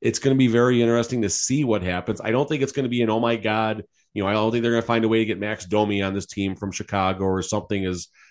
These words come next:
as notable as that, but it could be another defensive-minded player that even could be a fringe A H L, N H L type player that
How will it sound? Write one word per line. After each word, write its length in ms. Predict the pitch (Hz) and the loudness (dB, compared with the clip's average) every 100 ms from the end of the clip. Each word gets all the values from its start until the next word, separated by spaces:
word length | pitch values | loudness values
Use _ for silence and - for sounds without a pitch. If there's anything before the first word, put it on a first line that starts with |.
| _ - | _ -4
as 140 | 92 | 0
notable 560 | 104 113 117 104 104 104 | 6 8 8 6 4 2
as 140 | 82 | 2
that, 300 | 120 127 - | 2 2 0
but 100 | 101 | -2
it 120 | 92 | -2
could 160 | - 113 | -4 -2
be 120 | 117 | 0
another 800 | 107 104 98 95 101 113 120 - _ _ _ _ | 0 -2 -4 -2 0 2 0 -4 _ _ _ _
defensive-minded 1080 | 87 - 107 110 - 117 113 107 107 107 110 | -10 -2 2 2 2 2 4 2 2 0 -2
player 380 | 90 101 98 104 | -2 0 2 2
that 160 | 101 | 0
even 200 | 120 160 | 0 0
could 140 | 175 165 | 0 0
be 140 | 156 | 0
a 40 | 123 | 0
fringe 480 | - 131 139 127 | -2 -2 0 -2
A 40 | 117 | -4
H 380 | 127 131 117 135 | -4 -4 -4 -2
L, 200 | 127 113 | 0 0
N 80 | |
H 200 | 127 143 123 | -4 -4 -4
L 120 | 107 | -4
type 280 | - 92 - | -6 -10 -8
player 300 | 98 95 95 | -4 -2 0
that 260 | 95 95 | 0 -2